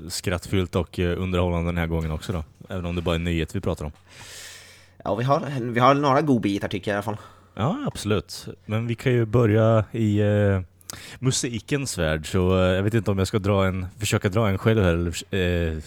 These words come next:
Speaker 1: klippa in, eh, mister Kents, eh, ljuva stämma här. Men, eh,
Speaker 2: <laughs>
Speaker 1: vi
Speaker 2: Ja, vi
Speaker 1: pratar
Speaker 2: har ju
Speaker 1: såklart om, eh,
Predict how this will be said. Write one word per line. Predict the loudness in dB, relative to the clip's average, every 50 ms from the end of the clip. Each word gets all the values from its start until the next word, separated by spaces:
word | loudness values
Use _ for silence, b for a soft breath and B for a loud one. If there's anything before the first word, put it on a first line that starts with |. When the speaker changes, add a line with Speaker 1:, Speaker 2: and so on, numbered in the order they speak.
| -10 -12 -12 -6
Speaker 1:
klippa | -4 -4 -2 0 2
in, | 0 0 0 -2 -2
eh, | -2 -2
mister | -2 -4 -4 -2 0 0 0 0
Kents, | -2 0 -2 -2 -2 -2 -6 -8 -8 -4 -2
eh, | -2 0
ljuva | 2 2 2 0 0 -2
stämma | -2 -4 -4 -2 -2
här. | -4 -4 -6 -8 -12 -14 b b b b b b b b b b
Men, | -4 -2 -2 0 2 4
eh, |
Speaker 2:
<laughs> |
Speaker 1:
vi | 4 4 6 4 4 4 4 0 0 -2 B B B B B B
Speaker 2:
Ja, | 2
vi |
Speaker 1:
pratar | 2 4 6 8 8
Speaker 2:
har | 8 6 6
ju | 4
Speaker 1:
såklart | 4 6 6 6 4 6 4
om, | 4 4 4 2 2 0
eh, | 2 2 2 2 2 2 0